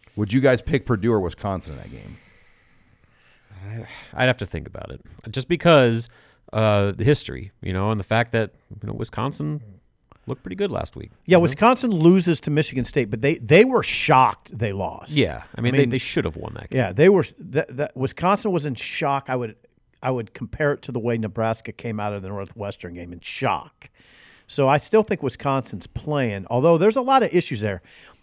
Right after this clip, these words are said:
Speaker 3: I'd be inclined to pick Purdue from what I've listened to in Wisconsin's camp, which is Jim Leonhard saying,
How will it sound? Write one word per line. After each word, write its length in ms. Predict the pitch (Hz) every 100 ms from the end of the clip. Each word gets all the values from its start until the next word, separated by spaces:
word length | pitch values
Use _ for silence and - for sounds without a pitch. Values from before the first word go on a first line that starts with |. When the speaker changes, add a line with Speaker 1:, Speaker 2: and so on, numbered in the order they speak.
| -
Speaker 3:
I'd 160 | 202 277
be 100 | 320
inclined 500 | 262 - 180 180 180
to 60 | 143
pick 300 | - 156 -
Purdue 520 | 127 117 123 123 - - - - _ - - -
from 200 | 151 131
what 180 | 151 147
I've 220 | 123 104 -
listened 400 | 127 120 - 120
to 140 | - 131
in 80 | 113
Wisconsin's 680 | 104 - 120 117 - 95
camp, 480 | - - 120 101 -
which 200 | 117 -
is 140 | 107 92
Jim 300 | 139 127 117
Leonhard 340 | 120 110 98
saying, 520 | - 117 110 104 92